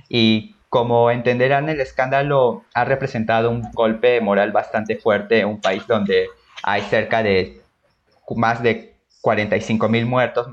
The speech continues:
más o menos oficialmente, eh, por culpa del covid, y donde, bueno, varios enfermer-, varias enfermeras, médicos, eh, doctores han perdido su vida.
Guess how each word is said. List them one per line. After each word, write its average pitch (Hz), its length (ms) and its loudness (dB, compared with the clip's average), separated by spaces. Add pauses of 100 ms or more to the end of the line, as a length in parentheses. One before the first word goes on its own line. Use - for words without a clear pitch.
más 110 200 -4
o 113 60 -6
menos 110 240 -6
oficialmente, 107 720 -4 (640)
eh, 104 160 2
por 113 240 -2
culpa 123 240 -2
del 113 160 0
covid, 131 300 -2 (440)
y 117 120 0
donde, 104 300 2
bueno, 104 240 0
varios 113 520 0
enfermer-, 107 840 0
varias 117 260 0
enfermeras, 107 760 -2
médicos, 104 720 -2 (340)
eh, 104 200 -2
doctores 110 500 0
han 104 160 -2
perdido 101 300 0
su - 180 -12
vida. 113 340 -2